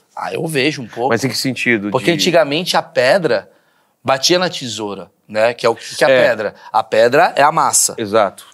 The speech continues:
Speaker 1: E a pedra batia na tesoura.
Speaker 2: E agora a pedra tá batendo na, no papel. É,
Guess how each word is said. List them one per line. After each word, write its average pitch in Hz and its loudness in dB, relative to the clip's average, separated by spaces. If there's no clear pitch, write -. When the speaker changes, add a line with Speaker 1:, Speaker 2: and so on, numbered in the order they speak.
Speaker 1:
E 123 2
a 120 2
pedra 151 2
batia 135 0
na 147 0
tesoura. 165 2
Speaker 2:
E 101 2
agora 123 4
a 123 2
pedra 127 0
tá 135 0
batendo 123 -2
na, 127 0
no 127 -6
papel. 120 0
É, 92 -8